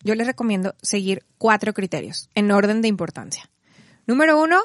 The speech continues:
su forma de ser, su temperamento. Y me refiero a su temperamento en cuanto a preguntar,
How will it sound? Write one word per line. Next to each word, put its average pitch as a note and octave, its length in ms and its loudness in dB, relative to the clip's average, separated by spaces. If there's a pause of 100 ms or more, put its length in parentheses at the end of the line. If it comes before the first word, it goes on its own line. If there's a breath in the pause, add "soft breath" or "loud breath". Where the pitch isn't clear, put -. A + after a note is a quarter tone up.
(680)
su A#3+ 400 2
forma A3+ 520 2
de G#3 100 -2
ser, D#3+ 280 -6
su G3+ 200 -2
temperamento. D#3+ 800 -6 (960 soft breath)
Y A3+ 100 2
me A3 100 2
refiero A#3 260 2
a C#4 60 2
su D4 80 -2
temperamento G3 840 -2 (160)
en G#3 220 -2
cuanto F#3 560 0
a D#3+ 160 -2
preguntar, E3 540 -6